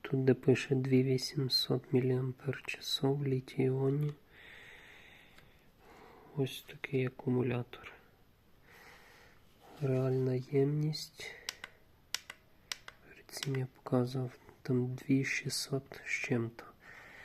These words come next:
було. Там десь сто з чим-то не, не хватало. Потім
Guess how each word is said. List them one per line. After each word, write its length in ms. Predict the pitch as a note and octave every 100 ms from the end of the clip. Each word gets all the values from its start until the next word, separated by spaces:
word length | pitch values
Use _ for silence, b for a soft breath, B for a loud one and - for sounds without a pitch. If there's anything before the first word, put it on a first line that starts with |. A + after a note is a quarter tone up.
| B B B B B B B B B
було. 460 | C3 B2+ B2+ B2+ B2+ B B B B - B B B B
Там 220 | - C3 A#2
десь 180 | B2+
сто 360 | - - - B2
з 40 |
чим-то 520 | - - B2+ A#2+ - C3
не, 160 | A#2+ B2 - -
не 120 | C3+
хватало. 640 | A2+ - B2 - A#2+ B2 B2+ B B B B - -
Потім 360 | C#3 - B2+